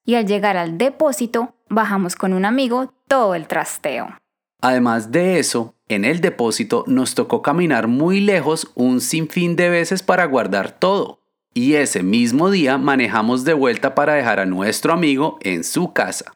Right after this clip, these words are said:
Speaker 2: Por último, hicimos aseo, pintamos, botamos la basura y dejamos el apartamento donde vivíamos impecable. Familia, después de todo esto que les acabamos de contar, finalmente nos mudamos de Miami.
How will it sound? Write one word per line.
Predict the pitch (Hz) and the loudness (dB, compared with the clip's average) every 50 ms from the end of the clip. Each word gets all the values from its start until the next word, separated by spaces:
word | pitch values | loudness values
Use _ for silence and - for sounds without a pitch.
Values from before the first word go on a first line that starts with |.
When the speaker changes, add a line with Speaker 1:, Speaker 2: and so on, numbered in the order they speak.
| _ _ _ _ _ _ | _ _ _ _ _ _
Speaker 2:
Por | - 92 92 101 | -6 -4 0 0
último, | 110 123 120 123 - 151 151 151 160 170 - _ _ _ _ _ - | 0 0 0 0 0 0 0 0 -4 -6 -10 _ _ _ _ _ -6
hicimos | 104 95 - - 98 90 87 95 - - | -6 -4 -2 -2 -2 0 -2 -2 -2 -2
aseo, | 95 92 - - - 147 131 127 120 117 117 120 - _ | -2 -2 -2 0 0 2 2 2 0 -2 -4 -6 -10 _
pintamos, | - 117 104 92 90 - - - 135 131 123 120 120 117 117 110 - | -2 -2 0 0 -2 -2 -2 0 0 0 2 0 0 -2 -2 -4 -2
botamos | 110 110 110 - 110 95 92 95 92 | -2 -2 0 0 0 0 0 0 0
la | 98 98 90 | 0 0 0
basura | 85 80 85 - - 139 139 139 156 156 - - - | 0 0 -2 -2 0 0 2 2 0 -2 -2 -2 0
y | 139 135 | 0 2
dejamos | 123 113 107 113 107 101 101 107 - 160 | 2 0 0 0 0 0 0 -2 0 0
el | 147 156 | 0 0
apartamento | 147 - 143 131 - - 117 110 107 107 101 95 98 - - - | 2 0 0 0 0 0 0 0 2 0 0 0 -2 -6 -10 -8
donde | - 90 95 92 90 90 101 117 | -6 -4 -2 0 0 0 0 0
vivíamos | 131 175 185 180 196 185 160 127 120 131 147 147 - - _ - | 0 0 0 0 0 2 2 0 0 0 -2 -4 -8 -12 _ -4
impecable. | 120 147 185 196 196 196 - 185 170 - - 180 - 180 - - - _ _ _ _ _ _ _ _ _ | -2 0 0 0 0 0 -2 -2 0 0 0 -2 -2 -4 -6 -10 -14 _ _ _ _ _ _ _ _ _
Familia, | - - 107 95 95 107 139 151 151 151 156 156 160 - - _ _ - | -6 -2 0 2 2 4 4 4 2 2 0 -2 -4 -8 -14 _ _ -6
después | 104 101 95 - - 90 92 85 | -4 -2 -2 0 0 -2 -2 0
de | 82 82 | -2 -6
todo | - - - 139 165 180 185 185 | -4 0 2 2 4 4 2 2
esto | 170 139 - - 85 - | 0 0 -2 -4 -4 -2
que | 101 95 | -2 0
les | 92 92 - | 0 0 0
acabamos | 110 104 - 104 95 107 117 110 92 85 85 80 | -2 -2 0 2 2 2 2 2 0 -4 -4 -2
de | 113 135 - | -2 -2 0
contar, | - 190 135 101 - - 110 117 139 - - - _ _ _ | 0 0 0 0 0 0 0 0 0 -2 -6 -12 _ _ _
finalmente | - 98 90 85 82 82 82 95 127 147 147 143 147 151 - - - _ - | -4 -2 -2 0 0 0 0 0 2 0 0 -2 -2 -4 -4 -6 -8 _ -8
nos | 90 95 92 90 - | -6 -4 -4 -4 -4
mudamos | 98 90 90 95 113 123 127 131 135 127 123 131 | -2 -2 0 2 2 2 0 0 -2 -4 -6 -4
de | 139 180 165 151 | -2 -2 0 0
Miami. | 131 113 107 98 98 85 80 69 - - | -2 -2 -2 -4 -4 -6 -6 -8 -10 -12